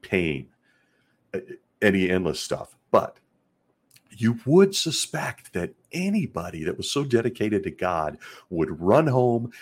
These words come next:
and make every effort to unearth the truth. Their lives depend on it. Their children's lives depend on it. Their wife, their husband, their mom and dad, grandma and grandpa.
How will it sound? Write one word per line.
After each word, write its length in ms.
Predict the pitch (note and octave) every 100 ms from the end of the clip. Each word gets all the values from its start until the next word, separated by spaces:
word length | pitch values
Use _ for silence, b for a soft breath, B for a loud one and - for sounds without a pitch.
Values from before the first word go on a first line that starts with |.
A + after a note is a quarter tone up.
| B
and 140 | - E2+
make 280 | D2+ C#2+ - _ -
every 580 | F3+ C#3+ - E3+ C#3+ -
effort 640 | F3 F3+ - F3 C3 G2+ B B B -
to 160 | B2+ -
unearth 460 | D#3+ D#3 D#3+ C#3 -
the 80 |
truth. 500 | C3 - F3+ C3 F2+ _ B _
Their 120 | A2+
lives 380 | A2 C#3 C#3 B2+
depend 400 | - - F2+ D#2+
on 160 | D2 D#2
it. 100 | - b
Their 120 | - A2+
children's 560 | - C#3+ B2+ G#2 F2
lives 300 | E2 D#2 D2
depend 360 | - - D#2+ D#2
on 120 | D2
it. 120 | - -
Their 120 | A#2
wife, 480 | A2 B2 A#2 - -
their 160 | G#2+
husband, 460 | G#2 B2 A#2 E2 D#2+ B B
their 100 | B2
mom 220 | A#2 A#2+
and 100 | A#2
dad, 380 | A2 A#2 G#2+ - _
grandma 300 | A#2 B2 B2
and 80 | G2+
grandpa. 420 | A2 A#2 -